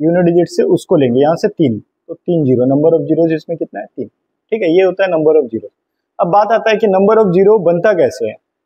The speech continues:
number of zeros ये बनेगा कैसे, है ना?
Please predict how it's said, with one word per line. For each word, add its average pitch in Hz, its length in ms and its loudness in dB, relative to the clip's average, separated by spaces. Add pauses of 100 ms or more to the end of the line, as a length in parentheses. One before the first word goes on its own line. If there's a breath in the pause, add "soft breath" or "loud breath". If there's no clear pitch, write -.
(920)
number 190 340 2
of 180 180 0
zeros 202 340 2 (520)
ये 214 100 0
बनेगा 202 420 2
कैसे, 113 340 -6 (1040)
है 180 60 -4
ना? 208 140 0